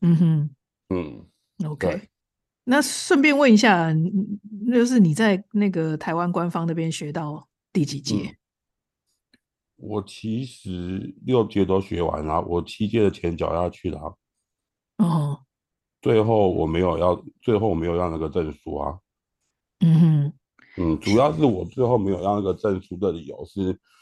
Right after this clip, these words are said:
Speaker 2: 如果是要活出自己的内在权威，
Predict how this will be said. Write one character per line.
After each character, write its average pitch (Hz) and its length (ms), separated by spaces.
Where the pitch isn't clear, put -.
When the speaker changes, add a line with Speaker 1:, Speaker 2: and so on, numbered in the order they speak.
Speaker 2:
如 127 200
果 113 220
是 120 320
要 123 240
活 98 680
出 123 560
自 117 380
己 80 500
的 90 240
内 110 240
在 107 220
权 85 380
威， 90 300